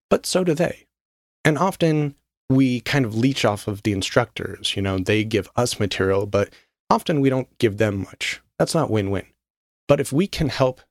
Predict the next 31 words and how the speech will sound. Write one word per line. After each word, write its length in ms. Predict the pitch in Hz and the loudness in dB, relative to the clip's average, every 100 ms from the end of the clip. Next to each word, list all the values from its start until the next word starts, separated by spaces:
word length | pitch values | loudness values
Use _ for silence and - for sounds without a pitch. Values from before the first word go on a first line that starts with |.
| _ | _
teach 320 | - 131 - | -4 -2 -2
someone 300 | - 107 98 | 0 0 0
else 280 | 92 101 - - | -2 -4 -6 0
and 260 | 175 180 | 0 2
they 80 | 143 | 0
can 160 | - 104 | -2 -4
help 260 | - 113 | -4 -6
teach 300 | - 107 - - | -6 -4 -4 -2
us, 400 | 185 - - - _ _ _ _ _ | -2 -2 -6 -8 _ _ _ _ _
that's 200 | 208 - | -2 0
a 40 | |
win-win. 380 | 101 101 - - _ _ _ _ _ | -2 -4 -8 -16 _ _ _ _ _
If 160 | 147 - - | -2 0 -2
I 140 | 156 | -2
can 180 | - 127 | -2 -4
help 320 | - 139 - _ | 0 -2 -4 _
them 460 | 113 110 113 113 107 - - | -2 0 2 0 -4 -6 0
with 140 | 120 | 2
something 320 | - 117 104 | 2 -2 0
I'm 200 | 95 113 | 0 0
strong 380 | 113 - 104 98 | 0 0 0 2
at, 200 | 95 98 - _ _ _ _ _ _ | 0 -2 -8 _ _ _ _ _ _
and 140 | 127 123 | 2 2
they 100 | 165 | 2
help 240 | 151 - | 0 0
me 260 | 127 160 113 | 0 2 0
with 160 | 104 | -2
something 280 | - 98 101 | -2 -2 0
I'm 140 | 95 98 | 0 0
weak 220 | 156 - | 0 -2
at, 240 | 50 - | -6 -8